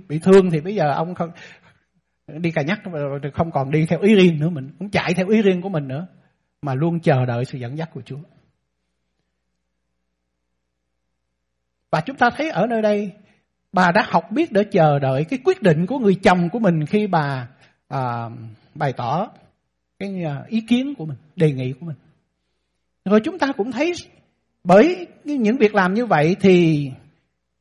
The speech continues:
Elise đã, à, đáp ứng lại với tấm lòng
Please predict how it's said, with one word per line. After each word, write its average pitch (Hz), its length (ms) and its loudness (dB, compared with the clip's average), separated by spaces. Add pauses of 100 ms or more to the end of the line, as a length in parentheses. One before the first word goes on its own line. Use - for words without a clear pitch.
(300)
Elise 262 840 6 (1300)
đã, 165 500 0
à, 156 400 0
đáp 294 180 0
ứng 294 180 0
lại 160 300 0 (1080)
với 240 140 0
tấm 294 200 -2
lòng 151 320 2